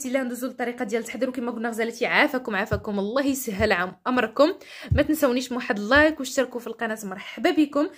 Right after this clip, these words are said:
يوميا كنجيب الجديد. وفعلي زر الجرس وخلي لي واحد التعليق فاعل تارك يكون بحالك، الله يحفظ لك وليداتك. المهم هنا غندير جوج معالق ديال،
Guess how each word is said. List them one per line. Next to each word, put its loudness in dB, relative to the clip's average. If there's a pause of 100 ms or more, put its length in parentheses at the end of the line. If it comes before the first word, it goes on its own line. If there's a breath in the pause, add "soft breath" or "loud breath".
(200 loud breath)
يوميا -2
كنجيب -2
الجديد. 2 (220 loud breath)
وفعلي 0
زر -2
الجرس 0
وخلي -2
لي 0
واحد -2
التعليق -2
فاعل 2
تارك -4
يكون -10
بحالك، -6 (340 soft breath)
الله 0
يحفظ -6
لك -6
وليداتك. -2
المهم -2
هنا -2
غندير -2
جوج -6
معالق -6
ديال، -4